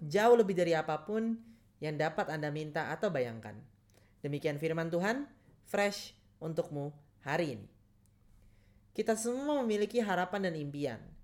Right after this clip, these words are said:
Namun terlalu sering di dunia yang keras dan kacau ini,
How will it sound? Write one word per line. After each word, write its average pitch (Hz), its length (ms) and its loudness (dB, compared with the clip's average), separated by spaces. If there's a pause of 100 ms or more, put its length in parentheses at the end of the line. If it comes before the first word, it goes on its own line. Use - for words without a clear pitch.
(140)
Namun 220 240 0
terlalu 208 240 0
sering 220 400 -2
di 202 80 -4
dunia 180 320 0
yang 208 160 -4
keras 185 240 -4
dan 165 160 0
kacau 160 240 -2
ini, 190 400 -4